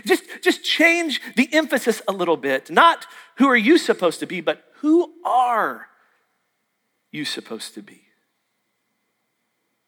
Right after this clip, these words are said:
I read this quote this week cause I was studying for this.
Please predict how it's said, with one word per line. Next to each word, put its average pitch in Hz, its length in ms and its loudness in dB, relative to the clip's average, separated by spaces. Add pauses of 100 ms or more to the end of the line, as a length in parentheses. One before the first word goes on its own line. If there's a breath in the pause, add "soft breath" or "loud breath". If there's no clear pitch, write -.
(320)
I 156 100 -2
read 170 280 0
this 156 220 -2
quote 147 380 0
this 135 200 -8
week 135 200 -8
cause 131 140 -10
I 123 80 2
was 127 140 -4
studying 143 600 -2
for 123 160 -16
this. 123 400 -6